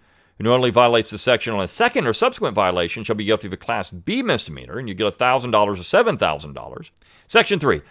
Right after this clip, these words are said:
"Upon the adoption of this rule, of a rule, order, ordinance, resolution, or any official policy by a political subdivision of the state which intentionally requires actions that violate Section two, a resident of the state may file a complaint with the Attorney General.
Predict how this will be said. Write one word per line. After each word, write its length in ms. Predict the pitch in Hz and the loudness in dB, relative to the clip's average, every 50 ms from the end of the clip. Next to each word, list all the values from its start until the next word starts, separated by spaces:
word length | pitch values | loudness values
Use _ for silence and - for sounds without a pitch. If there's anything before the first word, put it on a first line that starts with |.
| _ _ | _ _
"Upon 280 | - - 156 175 185 180 | 0 4 6 6 6 6
the 120 | 175 160 | 4 2
adoption 480 | 156 123 170 180 196 - - 190 175 156 | 4 4 4 4 4 2 0 -2 -2 -2
of 120 | 139 139 | -2 -2
this 240 | 131 147 139 - - | 0 -2 -2 -2 0
rule, 440 | 156 170 175 170 165 170 151 - - - - _ _ _ _ | 0 2 4 4 4 4 2 0 -4 -16 -20 _ _ _ _
of 120 | - 131 127 | -2 0 2
a 100 | 127 117 | 0 0
rule, 400 | 110 123 156 175 180 175 175 131 | 2 2 4 6 6 4 2 2
order, 280 | 147 151 151 143 147 135 | 2 2 4 6 4 4
ordinance, 540 | 107 117 127 139 139 139 135 135 113 - | 4 4 4 4 2 2 -2 -6 -8 -2
resolution, 640 | 101 120 131 117 123 131 131 139 131 - 127 123 117 | 0 0 2 2 2 0 0 0 0 -2 -4 -4 -2
or 160 | 117 92 101 | -2 0 0
any 260 | 107 123 127 117 113 - _ _ _ _ _ _ - | 0 0 -2 -4 -8 -12 _ _ _ _ _ _ -16
official 340 | - - 143 147 - 135 - | 2 4 4 4 4 0 -4
policy 500 | - - 139 143 143 135 - - 135 123 | 2 2 4 4 4 4 2 0 -4 0
by 180 | 101 117 110 | 2 2 2
a 40 | 107 | 2
political 380 | - - 120 131 117 101 110 101 | 0 -2 -4 -4 -4 -4 -8 0
subdivision 460 | - 135 123 113 120 113 110 107 113 | 0 0 0 2 -2 -2 -2 -2 -4
of 60 | 104 | -6
the 80 | 98 95 | -8 -6
state 260 | - - 120 113 98 | -2 -2 -2 0 -2
which 180 | 113 107 - | -6 -6 -6
intentionally 500 | 101 95 - - 139 147 - - 135 127 | -8 -8 -4 -2 -2 -2 -2 -6 -4 -4
requires 400 | 117 107 - 117 113 113 113 101 | -4 -2 -2 0 0 2 2 2
actions 300 | 113 113 113 - 113 101 | 0 0 0 -2 -6 -10
that 80 | 87 85 | -6 -2
violate 320 | - 104 104 101 98 92 | 0 0 2 0 0 -4
Section 320 | - - 104 92 - 92 87 | -2 -2 -4 -4 -4 -12 -8
two, 260 | - 113 113 113 107 - _ _ _ _ _ | -4 -2 -2 -2 -4 -6 _ _ _ _ _
a 60 | - 90 | -4 4
resident 420 | 101 131 156 143 151 160 147 135 | 4 4 6 6 2 0 0 -2
of 80 | 123 107 | -2 -4
the 80 | 117 | -4
state 300 | 110 - - 127 123 120 | -6 0 0 0 0 2
may 160 | 117 117 113 | 0 0 -2
file 260 | 107 - 120 117 113 104 | 0 0 0 2 2 0
a 60 | 98 | -2
complaint 340 | 101 92 - - 120 117 98 | -4 -10 -2 -2 -2 -2 -2
with 100 | 104 92 | -8 -8
the 100 | 92 90 | -8 -8
Attorney 280 | - - 87 82 76 | -8 -8 -10 -10 -10
General. 480 | 76 78 101 127 147 170 208 233 226 | -8 -2 -2 -2 2 2 0 0 -2